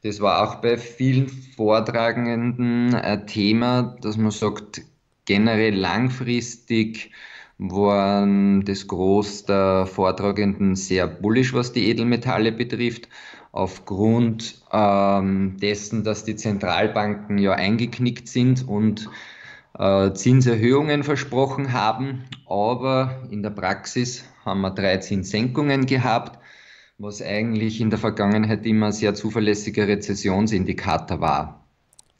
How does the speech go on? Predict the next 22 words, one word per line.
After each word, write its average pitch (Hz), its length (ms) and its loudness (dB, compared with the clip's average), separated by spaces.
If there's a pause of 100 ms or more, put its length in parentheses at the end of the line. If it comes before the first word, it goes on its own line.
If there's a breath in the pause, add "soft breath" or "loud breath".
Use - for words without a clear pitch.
(120)
Ähm, 87 580 2 (600 loud breath)
die, 98 760 4 (160)
der 107 480 0
einzige 120 420 0
negative 151 680 0
Punkt 151 380 -4
von 139 160 0
den 139 140 0
Vortragenden 131 640 2
waren 117 160 0
vielleicht 113 380 -4
die 113 60 -6
C-O-D-Daten, 131 840 -2
die 127 120 0
kurzfristig 127 640 -2
nicht 113 180 2
so 117 120 0
gut 117 200 2
ausschauen, 107 520 0
wo 101 260 -6
es 98 120 -12
vielleicht 98 580 -2